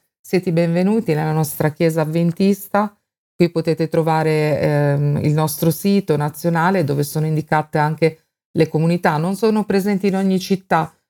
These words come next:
Se ci sono potete andare, se non ci sono potete unirvi ai nostri programmi su Hope Media.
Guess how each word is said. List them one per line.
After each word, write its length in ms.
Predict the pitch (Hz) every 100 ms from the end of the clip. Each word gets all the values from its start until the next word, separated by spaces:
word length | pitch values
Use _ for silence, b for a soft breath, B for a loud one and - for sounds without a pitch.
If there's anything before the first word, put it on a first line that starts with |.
| _ _
Se 220 | - 165
ci 140 | 160 196
sono 320 | 226 240 262
potete 340 | 240 226 196
andare, 400 | 190 190 151 151
se 100 | 160
non 160 | 180 196
ci 140 | 208
sono 280 | 196 226 240
potete 360 | 208 170 151 160
unirvi 400 | 160 165 156 156
ai 60 |
nostri 340 | 156 160 - 165
programmi 640 | - 175 160 151 151 160
su 160 | 151 165
Hope 280 | 147 -
Media. 460 | 151 139 139 147 151